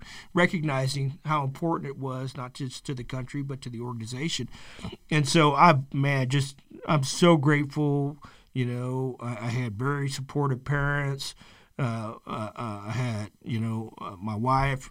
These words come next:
and, and my kids at the time, when early in my career, you know, uh, my, my fiance and her kids later in my career. And then, you know, all of that to me, uh, I think y-, y-, you, you do owe them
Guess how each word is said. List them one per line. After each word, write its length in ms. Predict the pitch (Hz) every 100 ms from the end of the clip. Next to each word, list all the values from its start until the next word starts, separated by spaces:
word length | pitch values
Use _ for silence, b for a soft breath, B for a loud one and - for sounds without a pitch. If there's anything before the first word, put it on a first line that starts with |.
| -
and, 180 | 120 104
and 160 | 107 113
my 160 | 107
kids 520 | 107 - 151 147 135 143
at 120 | 135
the 80 | 131
time, 420 | 151 139 139 135
when 140 | 123
early 280 | 131 151 143
in 40 | 147
my 200 | 139 135
career, 640 | 139 139 143 139 135 135 139 B B B
you 140 | 127
know, 440 | 110 117 120 120 - 110
uh, 600 | 110 101 101 98 92 85 -
my, 160 | 101 87
my 180 | 101 98
fiance 500 | 107 127 139 - 131
and 100 | 107
her 160 | 151
kids 460 | 143 - 151 143 127
later 300 | 139 151 151
in 80 | 147
my 180 | 143 139
career. 600 | 147 151 147 143 147 139 B B B B
And 140 | 143 160
then, 320 | 156 147 -
you 140 | 156
know, 180 | 147 143 -
all 260 | 202 277
of 140 | 196 139
that 320 | 131 104 - 190 -
to 140 | 147
me, 420 | 147 131 120 110 B B B B
uh, 220 | 127 127 -
I 120 | 127
think 480 | 135 147 139 139 - _ _ _ _ _ _ _ _
y-, 80 | - -
y-, 200 | 147 139 -
you, 160 | 147
you 200 | 147 156 160
do 240 | 262 302
owe 160 | 156 131
them 320 | 127 104